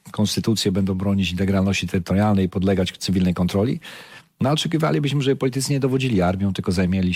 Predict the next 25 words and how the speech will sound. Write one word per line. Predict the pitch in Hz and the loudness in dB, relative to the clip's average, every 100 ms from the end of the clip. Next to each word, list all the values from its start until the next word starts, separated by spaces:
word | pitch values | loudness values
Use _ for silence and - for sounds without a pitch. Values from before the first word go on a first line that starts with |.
| - | -4
zajęli | - 92 87 | -2 0 0
się | 85 85 | -2 -4
strategią, | - 95 135 123 110 104 - _ - - - _ _ | -4 -2 0 2 2 0 -8 _ -20 -20 -20 _ _
e, | 95 98 98 95 92 92 | 0 2 2 2 2 2
najlepiej | 92 98 90 | 2 2 0
tą | 82 | -2
wielką, | 85 104 120 117 98 92 | 2 2 2 0 0 0
o-, | |
do | 92 98 | -2 -4
której | - 95 | -2 -2
się | - | 0
tyle | 104 98 | 0 2
odnosimy, | 92 87 90 110 101 98 - | 2 0 0 2 0 0 -6
<clears throat> | 165 | -2
gdyby | 110 87 | -2 -2
przygotowali | 90 98 98 95 95 | -2 -2 -2 0 0
dokumenty, | 90 90 95 101 95 | 0 -2 0 0 0
wytyczne | 87 87 92 - 95 104 | -4 -2 -2 -2 -2 -2
i | |
my | 107 | -2
wtedy | 107 104 98 | -2 -2 -2
powiemy, | 95 101 101 | 0 0 2
ile | 98 95 | 2 0
to | 98 | -2
kosztuje. | - - 101 120 | -2 0 0 0